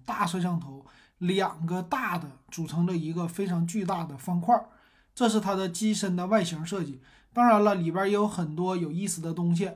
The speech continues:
我们就来一一的来说一说。那第一个官方介绍的就是影像啊，也就后边的摄像头。啊，摄像头呢，能看出来它这里啊，它叫前后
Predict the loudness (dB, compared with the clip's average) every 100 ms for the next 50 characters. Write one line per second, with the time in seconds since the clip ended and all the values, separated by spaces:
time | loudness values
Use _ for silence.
0 | -12 -14 -8 -6 -6 -8 -8 -6 -4 -4
1 | -4 -8 -8 -8 -2 0 0 -4 -14 _
2 | _ -20 -20 _ -2 0 2 2 4 4
3 | 4 4 4 4 4 6 4 4 0 -2
4 | -2 -4 -4 -12 -16 _ _ -2 0 -2
5 | -2 0 0 -2 _ _ -12 -8 -6 -4
6 | 2 2 2 0 -2 -2 0 0 0 -4
7 | -6 -6 -16 -20 -20 _ -2 0 2 6
8 | 6 6 4 4 4 6 6 4 6 4
9 | 4 0 -2 -4 -8 -2 2 4 2 0
10 | -6 -10 -8 -4 2 2 2 -2 -8 -6
11 | 0 2 2 2 2 2 0 -2